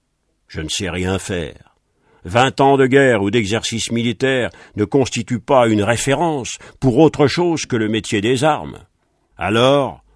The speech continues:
comme je veux quand même mener une existence facile et ne pas m'ennuyer à crever,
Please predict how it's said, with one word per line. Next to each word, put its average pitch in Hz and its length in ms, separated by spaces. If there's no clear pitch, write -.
comme 98 200
je 131 120
veux 113 180
quand 120 180
même 127 240
mener 127 280
une 107 180
existence 104 540
facile 208 520
et 98 120
ne 110 120
pas 101 240
m'ennuyer 139 540
à 87 100
crever, 143 580